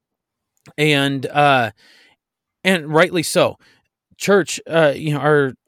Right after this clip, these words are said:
our church that we've been going to has been just amazing. The, the sermons are great. They're, they're amazing. And really, I don't have, I haven't really dug too deep into stewardship and taken a lot of notes on it. I've been,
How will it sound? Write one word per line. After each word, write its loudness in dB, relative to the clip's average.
our 0
church -4
that -6
we've -4
been -4
going -2
to -2
has -6
been -4
just -8
amazing. -10
The, -8
the -16
sermons -4
are -6
great. -4
They're, -6
they're -8
amazing. -6
And 0
really, 2
I 0
don't 0
have, -2
I -4
haven't -4
really -4
dug 0
too -2
deep -4
into -4
stewardship -6
and -10
taken -10
a -10
lot -8
of -10
notes -6
on -8
it. -8
I've -10
been, -12